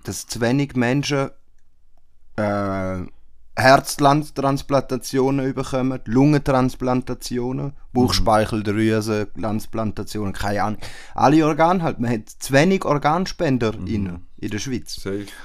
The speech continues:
Speaker 1: Und mit dem wird quasi die Klausel einfach umgekehrt. Wenn du unbedingt willst, dass nach deinem Tod deine Organe bei dir im Körper bleiben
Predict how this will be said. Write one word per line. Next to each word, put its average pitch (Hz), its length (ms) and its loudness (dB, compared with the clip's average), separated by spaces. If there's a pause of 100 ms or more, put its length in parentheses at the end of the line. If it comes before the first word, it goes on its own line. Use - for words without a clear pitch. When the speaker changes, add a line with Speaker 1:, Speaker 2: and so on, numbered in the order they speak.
(160)
Speaker 1:
Und 107 100 2
mit 120 180 2
dem 151 340 6
wird 151 300 2
quasi 139 380 2
die 120 80 0
Klausel 135 640 2
einfach 120 240 0
umgekehrt. 180 600 -2 (220)
Wenn 123 200 0
du 185 440 -2
unbedingt 180 800 2
willst, 151 480 2
dass - 240 -4 (180)
nach 123 300 0
deinem 175 340 -2
Tod 147 460 0 (380)
deine 139 260 4
Organe 135 640 4 (260)
bei 170 100 2
dir 196 260 6
im 185 160 0
Körper 156 360 0
bleiben 147 440 0